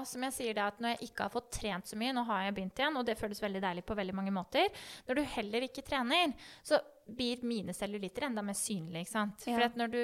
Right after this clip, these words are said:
Speaker 1: får trent, du får tonet kroppen litt, så er ting litt strammere. Det blir ikke
Speaker 2: Ja.
Speaker 1: så, så synlig.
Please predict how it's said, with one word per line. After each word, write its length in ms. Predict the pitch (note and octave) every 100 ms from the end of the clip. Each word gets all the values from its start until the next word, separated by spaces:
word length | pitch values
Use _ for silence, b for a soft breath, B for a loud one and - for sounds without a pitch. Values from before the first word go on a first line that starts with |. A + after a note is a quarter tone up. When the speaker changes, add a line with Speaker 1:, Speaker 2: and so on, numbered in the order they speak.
| A#3+
Speaker 1:
får 240 | - A#3+
trent, 320 | - E4 F#4
du 80 | D4+
får 140 | A#3+ C4+
tonet 280 | B3+ F#3+ G3+
kroppen 240 | G3+ A#3
litt, 160 | D4+ F4+
så 140 | -
er 240 | - F3+ F#3+
ting 220 | A#3 F#3+
litt 160 | G3 G3
strammere. 400 | - A#3+ G#3+ E4+
Det 100 | C#4
blir 100 | A#3
ikke 140 | - B3+
Speaker 2:
Ja. 60 |
Speaker 1:
så, 240 | A#3 E3+ -
så 320 | G#3 - A#3
synlig. 460 | A3+ G#3+ E3 E3+